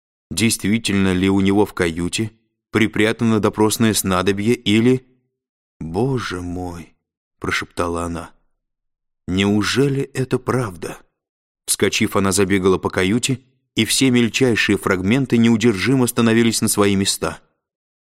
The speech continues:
Никаких сомнений. Фаркосиган никогда не допрашивал ее.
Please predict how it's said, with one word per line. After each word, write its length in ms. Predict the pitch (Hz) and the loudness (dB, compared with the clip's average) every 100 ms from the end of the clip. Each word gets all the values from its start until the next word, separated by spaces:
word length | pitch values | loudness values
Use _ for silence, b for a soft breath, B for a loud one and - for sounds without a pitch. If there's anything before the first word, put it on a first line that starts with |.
| _ _ _ - | _ _ _ -8
Никаких 680 | 87 92 - 90 - 135 - | -2 -2 -2 -6 -6 -8 -4
сомнений. 760 | - 113 110 95 80 - - _ _ _ _ _ _ _ - | -6 -4 -6 -6 -10 -16 -20 _ _ _ _ _ _ _ -4
Фаркосиган 760 | 110 107 - 143 - 123 123 | -2 -2 -2 0 2 2 2
никогда 440 | 127 120 123 110 127 | 0 0 0 2 0
не 100 | 113 | 2
допрашивал 680 | 110 113 120 98 90 90 | 0 0 -2 0 -4 -2
ее. 340 | 90 87 85 | -2 -2 -4